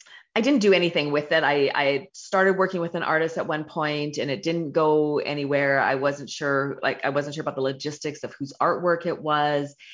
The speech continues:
and all of that. And, but when I came back, I, from India, I pulled the cards out. And as I was editing the, editing the cards, I knew I had a book because the ca-, the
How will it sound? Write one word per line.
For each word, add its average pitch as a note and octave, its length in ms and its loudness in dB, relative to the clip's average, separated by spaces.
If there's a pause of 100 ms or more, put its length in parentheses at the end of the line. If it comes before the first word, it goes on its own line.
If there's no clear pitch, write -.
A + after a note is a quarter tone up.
(320)
and D3 680 0
all C#3+ 160 2
of C3+ 140 -2
that. C3 400 2
And, C#3 420 -2
but - 300 -2
when D#3+ 200 -2
I E3+ 120 2
came D#3+ 360 -4
back, C#3+ 480 2 (600)
I, C#3+ 880 2 (100)
from D#3 200 -2
India, D#3 600 4
I C#3+ 640 0
pulled A3 220 -2
the G3+ 80 2
cards E3 340 0
out. C#3+ 380 2
And D3+ 80 -6
as G3 220 2
I A#3+ 60 2
was G#3 140 0
editing D3 380 -4
the, C#3+ 140 -8 (160)
editing D#3+ 500 2
the C3 100 -2
cards, E3 840 0 (560)
I E3+ 100 2
knew F3+ 280 8
I F#3+ 60 4
had F3 200 0
a D3+ 60 -2
book D3 280 -4 (180)
because F#3 300 -2
the F#3+ 100 -10
ca-, - 400 -8
the D#3 280 2